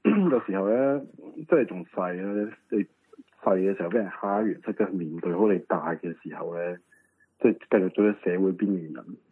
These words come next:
呢個就慘撚過死，我覺得。即係喺學校呢，可能頭幾年呢，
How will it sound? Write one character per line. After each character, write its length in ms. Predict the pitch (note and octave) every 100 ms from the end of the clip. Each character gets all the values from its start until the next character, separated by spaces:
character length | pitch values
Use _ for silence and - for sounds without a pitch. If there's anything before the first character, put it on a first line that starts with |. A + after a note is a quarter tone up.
| _ _ _
呢 120 | - A2+
個 100 | G#2
就 320 | F2+ E2 E2 - _ _ _ _ _
慘 80 | -
撚 220 | G2+ G#2
過 100 | G#2 F#2+
死， 60 | F#2 D#2 F2+
我 80 | F2
覺 140 | F2
得。 80 | D#2+ - -
即 60 | D3
係 40 | B2
喺 20 | A#2 F#2+
學 80 |
校 220 | F#2 E2 F2+
呢， 100 | G2+
可 80 |
能 160 | A#2+ G#2
頭 200 | D#2+ C#2+
幾 80 | E2+
年 280 | A2 F#2+ D#2+
呢， 260 | F#2 F#2+